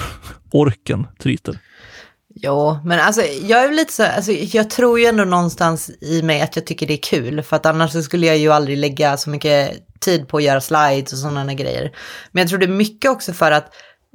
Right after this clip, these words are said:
Speaker 2: vi pratar mycket om att demos, det ska inte vara så högt i tak och, och, och grejer. Och det förstår jag absolut, för att alla ska kunna palla dema, man ska inte behöva lägga så mycket prepptid på dema och så.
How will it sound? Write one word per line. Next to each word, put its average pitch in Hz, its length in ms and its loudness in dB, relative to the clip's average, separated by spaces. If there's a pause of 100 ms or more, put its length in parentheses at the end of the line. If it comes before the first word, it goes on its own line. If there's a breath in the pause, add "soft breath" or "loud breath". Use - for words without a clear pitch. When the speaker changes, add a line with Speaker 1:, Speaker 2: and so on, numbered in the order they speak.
(560)
Speaker 2:
vi 202 100 0
pratar 208 300 2
mycket 156 220 -2
om 147 140 2
att 131 180 -4
demos, 147 440 0
det 160 120 -4
ska 156 140 -6
inte 139 160 -4
vara 135 80 -2
så 139 120 -6
högt 139 280 -6
i - 20 -14
tak 143 640 2
och, 123 260 -2
och, - 180 -4
och 151 140 -2
grejer. 131 320 0
Och 151 100 -2
det 175 160 2
förstår 151 440 0
jag 175 180 4
absolut, 185 540 0
för - 80 -2
att - 100 -10
alla 175 300 2
ska - 180 -12
kunna 160 380 0
palla 156 380 2
dema, 147 480 2
man 143 200 -2
ska - 120 -10
inte 143 200 -6
behöva 147 300 0
lägga 143 300 0
så 147 120 -8
mycket 143 240 -8
prepptid 160 540 -2
på 156 80 0
dema 143 400 0
och 131 80 -4
så. 135 240 0